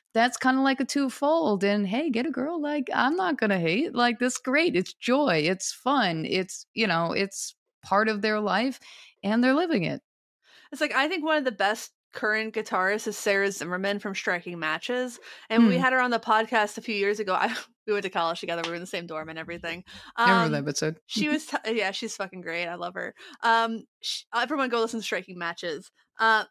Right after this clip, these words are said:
Speaker 2: but she was talking about how she wears high heels on stage because she just gets more confidence doing that.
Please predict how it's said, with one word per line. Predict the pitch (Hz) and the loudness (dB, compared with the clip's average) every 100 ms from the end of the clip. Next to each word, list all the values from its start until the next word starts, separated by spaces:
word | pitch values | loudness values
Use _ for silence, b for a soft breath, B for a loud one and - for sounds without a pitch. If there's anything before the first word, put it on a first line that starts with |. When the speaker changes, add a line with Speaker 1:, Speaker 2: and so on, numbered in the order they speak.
| _ _ _ | _ _ _
Speaker 2:
but | 277 | -2
she | - 370 | 0 0
was | 370 | 2
talking | 370 | 2
about | 359 330 | 4 2
how | 330 | 2
she | - | 0
wears | 330 330 | 0 -2
high | - 277 277 | 0 0 2
heels | 254 302 381 277 | 0 0 0 0
on | 226 240 | 0 0
stage | 196 269 247 | 0 -2 0
because | 269 277 262 | -2 -2 -2
she | 285 | -2
just | 285 | -4
gets | 302 - | -6 -2
more | 277 | -2
confidence | 269 226 285 320 427 254 - | 0 2 0 -2 -6 -6 -6
doing | 175 - - | -10 -10 -12
that. | - - | -12 -12